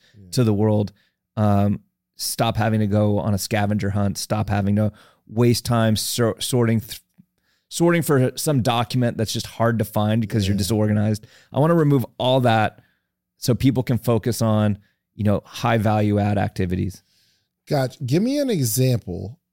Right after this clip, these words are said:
Speaker 1: of a, and maybe you don't have to, like, use names or anything like that, but give me an example of a small business owner that you've helped and how you've helped them through, like, just time efficiency. I'm trying to, like, paint a picture of what it is that you do.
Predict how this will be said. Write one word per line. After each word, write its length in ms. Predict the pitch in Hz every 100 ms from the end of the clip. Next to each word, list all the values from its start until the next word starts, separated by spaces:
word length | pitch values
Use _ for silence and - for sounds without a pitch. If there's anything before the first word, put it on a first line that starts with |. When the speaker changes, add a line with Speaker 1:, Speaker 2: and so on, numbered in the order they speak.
| _
Speaker 1:
of 600 | - 131 123 120 117 104 - 131
a, 380 | 131 127 123 -
and 120 | 131
maybe 160 | 135 175
you 60 | 202
don't 60 |
have 100 | 185
to, 60 | 160
like, 200 | 160 139
use 180 | 143 127
names 380 | 120 123 127 127
or 60 |
anything 260 | 127 120 123
like 200 | 123 107
that, 220 | 123 113
but 220 | 104 107 - - - _ _
give 140 | 143 170
me 120 | 214
an 80 | 226
example 760 | 190 135 139 131 - 117 113 -
of 420 | 127 127 123 113 - 127
a 560 | 123 120 117 110 117 - _ _
small 760 | - - - - 147 156 170 165
business 480 | 127 147 139 131 -
owner 480 | 113 92 71 - _ _ _ _ _ _ _ _ _ -
that 240 | 120 -
you've 180 | 165 175
helped 760 | - 165 107 - _ - - _ _ _ _ _ _ _ _ _ _ _ -
and 160 | 131
how 220 | 127 147 151
you've 260 | 143 135
helped 300 | 139 135 127
them 180 | 123 117
through, 400 | - 143 139 135
like, 260 | 127 120 104
just 240 | 120 -
time 280 | - 127 113
efficiency. 500 | 101 123 107 98 -
I'm 80 | 104
trying 180 | 170 156
to, 40 |
like, 160 | 143 -
paint 180 | 139 127
a 60 |
picture 480 | 101 - 131 - 113
of 180 | 107 95
what 140 | 113
it 100 | 110
is 120 | 107 101
that 160 | 95
you 80 | 98
do. 220 | 104 113